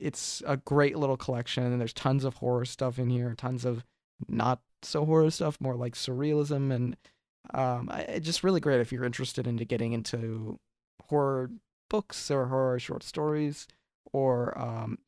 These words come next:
kind of just things that are horror adjacent or, or, like, surrealist kind of works. Um, and then also on Shudder, I saw the, the, um, Takashi Miike's One Missed Call,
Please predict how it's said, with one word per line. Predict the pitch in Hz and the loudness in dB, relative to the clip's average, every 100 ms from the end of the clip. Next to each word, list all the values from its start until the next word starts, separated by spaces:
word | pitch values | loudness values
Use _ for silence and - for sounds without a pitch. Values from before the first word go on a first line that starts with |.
| - | -6
kind | 135 | -4
of | 120 | -2
just | 117 - | -6 -4
things | 131 123 - | -2 -2 -4
that | 123 | -4
are | |
horror | 117 135 120 | -2 -2 -2
adjacent | 113 - 113 - 123 | -2 -4 -4 -2 -4
or, | 113 110 - _ _ | -4 -6 -10 _ _
or, | 127 | -8
like, | 113 117 | -6 -6
surrealist | - - 127 117 117 113 - | -2 0 2 0 -2 -4 -8
kind | - 131 117 | -6 -2 -2
of | 113 | -2
works. | - - - - _ _ _ _ _ _ - | -2 -4 -6 -14 _ _ _ _ _ _ -4
Um, | 127 123 - | -2 0 -2
and | 135 | -2
then | 131 | -4
also | - 170 233 135 123 123 165 _ | 0 -2 0 -2 0 -2 -4 _
on | 120 117 120 | -6 -2 -2
Shudder, | 113 - 151 180 135 175 226 _ _ _ _ _ - | 0 2 4 4 6 4 2 _ _ _ _ _ -6
I | - 127 131 131 | 0 2 4 4
saw | - - 127 123 127 | 2 0 2 2 2
the, | 127 120 - _ | 2 0 -4 _
the, | 139 - - - | 0 0 -6 -8
um, | 233 127 123 117 117 - _ - | -2 0 0 -2 -6 -12 _ -6
Takashi | - 143 - | 0 0 2
Miike's | 135 135 135 - - - _ _ _ _ | 2 2 0 -6 -14 -16 _ _ _ _
One | - 139 139 143 | -10 0 2 2
Missed | 139 - | 0 -4
Call, | - 147 151 202 214 | -2 2 2 2 -2